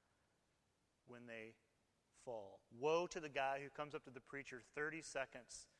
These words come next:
before he preaches and says, "Of all people, you make me feel invisible." That's sad. And it's also sad that he thinks that I am supposed to be, it, like, if I'm the last hope,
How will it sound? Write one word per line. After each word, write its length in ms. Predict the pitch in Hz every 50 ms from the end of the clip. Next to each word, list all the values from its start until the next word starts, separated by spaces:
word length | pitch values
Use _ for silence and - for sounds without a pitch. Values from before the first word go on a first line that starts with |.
| _ _ _ -
before 320 | 123 120 - 139 135 123
he 100 | 123 135
preaches 460 | - - 135 127 120 - 127 117 104
and 160 | 120 120 120
says, 280 | - - 123 120 117 110
"Of 140 | 120 110 117
all 220 | 123 131 131 131
people, 400 | - - 139 131 - - 123 117
you 160 | 120 120 120
make 220 | 120 120 117 113 -
me 100 | 120 110
feel 240 | - - 120 113 110
invisible." 540 | 107 101 104 101 95 101 92 95 98 - - _ _ _ _ _ _ _ _ _ _ _ _ _ _ _ _ _ _ _ _ _ _ _ _ _ _ _ _ _ _ _ _ _ _ -
That's 200 | - 123 - -
sad. 480 | - - - 131 127 113 90 90 90 - 131 _ _ _ _ _ _ _ _ _ _ _ _ _ _ _ _ _ _ _ _ _ _ _ _ _ _ _ _ _ -
And 100 | 120 123
it's 160 | 123 - -
also 320 | 131 139 139 - - 131
sad 380 | 120 - - - 120 117 113 110
that 120 | 120 113
he 120 | 107 123 120
thinks 520 | - - 123 123 120 113 - - - - - _ _ _ _ _ _ _ _ _ _ _ _ _ _ _ _ _ _ _ _ _ _ _ _ _ _ _ _
that 120 | - 131 - -
I 260 | - 127 127 135 131 127
am 140 | 127 123
supposed 420 | 120 - - 113 - 120 117 - -
to 60 | 117
be, 180 | 110 117 117 120 117 -
it, 100 | 147 139
like, 160 | 135 131 -
if 160 | - - -
I'm 140 | 143 139 139
the 100 | 135 131
last 440 | 120 117 120 123 120 120 120 - -
hope, 280 | - 123 120 113 120